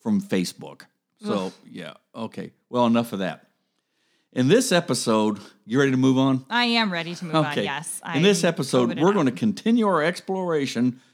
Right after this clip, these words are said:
Speaker 1: of Christmas and the holiday celebrations. Keep in mind,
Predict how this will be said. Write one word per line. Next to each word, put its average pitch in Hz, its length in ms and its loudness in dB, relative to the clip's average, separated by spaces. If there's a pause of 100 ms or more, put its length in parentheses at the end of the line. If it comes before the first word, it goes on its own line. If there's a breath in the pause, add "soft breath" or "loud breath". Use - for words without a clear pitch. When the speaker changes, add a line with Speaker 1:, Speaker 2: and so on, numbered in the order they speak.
(140 loud breath)
Speaker 1:
of 107 160 -4
Christmas 160 580 -2 (280)
and 190 300 2
the 196 60 -2
holiday 160 420 0
celebrations. 95 840 -4
Keep 156 240 -4
in 220 120 2
mind, 151 540 2